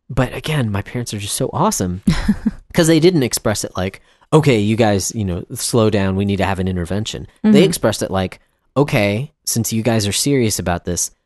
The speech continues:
Speaker 1: let's do premarital counseling together."
Speaker 2: Mm-hmm.
Speaker 1: It was twelve weeks,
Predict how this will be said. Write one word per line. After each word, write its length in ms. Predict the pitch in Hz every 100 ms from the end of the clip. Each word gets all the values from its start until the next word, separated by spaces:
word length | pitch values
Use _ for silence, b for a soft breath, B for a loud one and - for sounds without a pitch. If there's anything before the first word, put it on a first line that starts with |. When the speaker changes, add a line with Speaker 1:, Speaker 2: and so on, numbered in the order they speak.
| _ -
Speaker 1:
let's 360 | 101 101 - 107
do 280 | 101 98
premarital 560 | - 107 95 90 87 82
counseling 440 | - 90 - 71 90
together." 420 | 90 64 - - -
Speaker 2:
Mm-hmm. 240 | 202 180 -
Speaker 1:
It 60 |
was 160 | 113 -
twelve 600 | - 131 131 147 165 180
weeks, 640 | 196 233 - - -